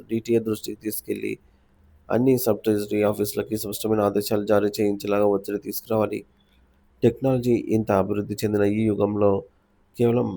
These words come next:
పుట్టిన తేదీ నమోదు కాకపోవడం వల్ల వృద్ధులు తమకు రావాల్సిన ఆర్థిక హక్కును కోల్పోవడం అత్యంత విచారకరం.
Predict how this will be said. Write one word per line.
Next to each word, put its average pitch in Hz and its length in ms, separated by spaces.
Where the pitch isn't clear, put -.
పుట్టిన 117 380
తేదీ 110 320
నమోదు 104 400
కాకపోవడం 104 440
వల్ల 101 160
వృద్ధులు 101 440
తమకు 101 280
రావాల్సిన 98 380
ఆర్థిక 98 280
హక్కును 110 420
కోల్పోవడం 110 520
అత్యంత 104 320
విచారకరం. 101 640